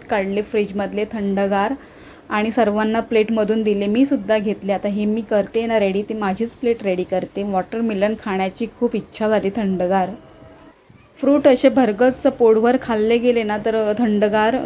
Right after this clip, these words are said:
त्यामुळे ना अशी संध्याकाळी चहाची गरज वाटलीच नाही. त्यामुळे मी आज चहासुद्धा संध्याकाळचा ठेवला नाही. घरी आल्यानंतर फ्रूट वगैरे खाल्ल्यानंतर थोडं रिलॅक्समध्ये आरामच केला, काही एक्स्ट्रा कामं केली नाही, कारण की आज पूर्ण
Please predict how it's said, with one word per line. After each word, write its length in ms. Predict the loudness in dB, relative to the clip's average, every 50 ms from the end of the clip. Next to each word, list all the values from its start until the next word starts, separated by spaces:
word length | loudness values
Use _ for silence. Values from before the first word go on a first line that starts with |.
| -4 -2
त्यामुळे 400 | -2 -2 0 0 -2 -2 -2 -2
ना 120 | -2 -2
अशी 180 | 0 0 0 0
संध्याकाळी 580 | 0 0 -2 -2 0 -2 0 2 4 4 4 2
चहाची 460 | 0 -2 -2 0 0 0 0 -2 0
गरज 300 | 2 2 4 4 2 2
वाटलीच 440 | 2 0 0 -2 -2 -2 -2 -2 -2
नाही. 180 | -4 -2 -2
त्यामुळे 220 | -2 -2 -2 -2 -2
मी 140 | -2 -2
आज 160 | 0 -2 -2 -4 -2 -2
चहासुद्धा 600 | -2 0 2 0 0 2 2 2 2 4 2 2
संध्याकाळचा 580 | 2 0 -2 0 0 0 2 2 0 2 0 0
ठेवला 400 | 0 0 -2 -2 -2 -2 -2 -2
नाही. 340 | -2 -2 -2 -2 -4 -4 -8 -12 -16 -20 -20 -20 -20 -20 -20 -20 -20 -20 -20 -20 -20 -20 _ _ -10 -8
घरी 200 | -2 0 2 4
आल्यानंतर 420 | 4 4 4 2 2 2 0 0
फ्रूट 340 | 0 2 2 2 2 4 4
वगैरे 300 | 2 4 4 2 2 2 0
खाल्ल्यानंतर 480 | 0 -2 0 0 0 -2 0 2 0 2 4
थोडं 240 | 2 2 4 2 2
रिलॅक्समध्ये 840 | 2 2 2 2 2 0 0 -2 -4 -8 -4 -2 -2 0 2 0
आरामच 480 | 0 0 0 0 0 0 0 0 0 -2 -2 -6 -8 -6
केला, 260 | -6 -4 -4 -4 -6
काही 340 | -6 -6 -6 -2 0 0 0 0 -2
एक्स्ट्रा 360 | -6 -6 -12 -6 -4 -4 -2
कामं 340 | -2 -2 -2 -2 0 -2 -2 -2
केली 240 | -4 -4 -4 -2 -2
नाही, 420 | -2 -2 -2 -2 -2 -2 -4 -8 -10 -14 -20 -20 -20 -20 -20 _ _ -10
कारण 240 | -6 -4 -2 -2 -2 0
की 60 | 0 0
आज 160 | 2 0 -2
पूर्ण 460 | -4 -2 0 2 2 2 2 0